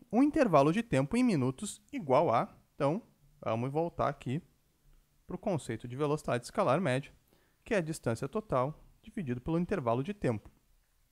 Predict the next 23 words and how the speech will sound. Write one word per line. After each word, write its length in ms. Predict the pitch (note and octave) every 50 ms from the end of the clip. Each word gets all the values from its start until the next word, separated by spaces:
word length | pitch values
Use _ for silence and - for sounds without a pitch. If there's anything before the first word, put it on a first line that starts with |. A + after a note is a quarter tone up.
| _ _ _ _ _ _ _ _
Eu 140 | - G3 G#3+
quero 200 | - D3 C#3 D3+
calcular 420 | D3 - F#3+ F#3 - A3+ F#3 C3+ C#3
o 80 | D3+
intervalo 400 | E3 D#3+ G#3 G3 D#3+ C3+ B2 C#3
de 80 | E3 G#3+
tempo, 340 | G#3 - G#3 C#3+ A2+ - - - _ _
então 160 | - C3 B2
eu 60 | B2+
tenho 220 | B2+ - C3+ C3+ B2+
que 120 | - -
isolar 380 | C#3 B2+ D3+ D3 C3+ B2 A#2+ B2
o 60 | C3+
intervalo 360 | C3+ - D#3 C3 A#2+ A#2+ A#2+
de 140 | B2+ E3 F#3+
tempo. 340 | - D3 C3+ C3+ D#3+ - - _ _ - - - _ _ _ _ _ _ -
Vou 80 | - C3
fazer 500 | - - F#3 E3+ A#2 A2+ G#2+ A2+ C#3 - -
velocidade 800 | B2 B2 B2 A#2+ B2 B2 - - - C3+ A2+ G#2+ A2+ - - - _ -
vezes 300 | C#3+ B2 A#2 A2 G#2+ A2+
intervalo 380 | A#2 - B2+ A#2 A2+ A#2 A#2
de 100 | C3 -
tempo, 320 | - - C3+ C3 D3+ F3